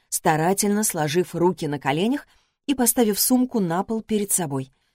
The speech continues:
Я дала ей номер такси, чтобы она попробовала дозвониться. Она была явно растеряна и не могла сосредоточиться, чтобы найти номер самостоятельно. «Побудь здесь, а я за своей машиной.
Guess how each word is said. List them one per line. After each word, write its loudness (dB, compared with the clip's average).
Я 2
дала 2
ей 0
номер -2
такси, 0
чтобы -4
она -2
попробовала 0
дозвониться. 0
Она 2
была 2
явно 2
растеряна 2
и 2
не 2
могла 2
сосредоточиться, -2
чтобы -2
найти -2
номер -2
самостоятельно. -2
«Побудь 2
здесь, 0
а 2
я 2
за 2
своей 2
машиной. -2